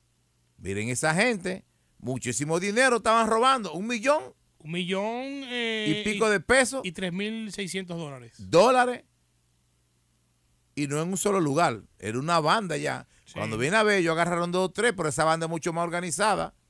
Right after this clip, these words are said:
Speaker 2: Ujú,
Speaker 1: ¿eh?
Speaker 2: ujú, ujú, ujú, ujú.
Speaker 1: O más grande,
Speaker 2: Sí.
Speaker 1: y faltan más gente por coger presa.
Speaker 2: Sí,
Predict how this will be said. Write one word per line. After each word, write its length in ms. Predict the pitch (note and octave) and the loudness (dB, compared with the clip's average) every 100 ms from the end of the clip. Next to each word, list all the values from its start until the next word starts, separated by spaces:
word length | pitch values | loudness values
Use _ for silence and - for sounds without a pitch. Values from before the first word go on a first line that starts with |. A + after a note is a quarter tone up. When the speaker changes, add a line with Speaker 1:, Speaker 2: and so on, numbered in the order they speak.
| _ _ | _ _
Speaker 2:
Ujú, 300 | E3+ C#3+ F3 F3 | -16 -10 -8 0
Speaker 1:
¿eh? 240 | F#3+ C4 | 2 2
Speaker 2:
ujú, 540 | A3 G3 A3 G#3 A3 A#3 | -2 -10 -10 -12 -12 -12
ujú, 120 | G#3+ | -12
ujú, 80 | A#3+ | -12
ujú. 180 | G3+ B3 | -14 -8
Speaker 1:
O 120 | C#3 | -6
más 180 | C#3+ D#3+ | 0 0
grande, 580 | D#3+ E3+ G#3+ F#3+ D#3 - | 2 6 6 4 -2 -6
Speaker 2:
Sí. 140 | - D3 | -10 -4
Speaker 1:
y 100 | F#3 | -2
faltan 420 | C3+ F3+ F3 F#3+ | 4 4 6 0
más 160 | G3 F#3 | 0 0
gente 260 | A3+ G#3 F3+ | 0 0 -4
por 100 | F3 | 0
coger 180 | F3 E3 | 2 2
presa. 460 | F#3+ F3 C3+ B2+ _ | 2 0 -2 -12 _
Speaker 2:
Sí, 540 | - D3+ D#3 D#3+ C#3 | -12 -8 -6 -6 -10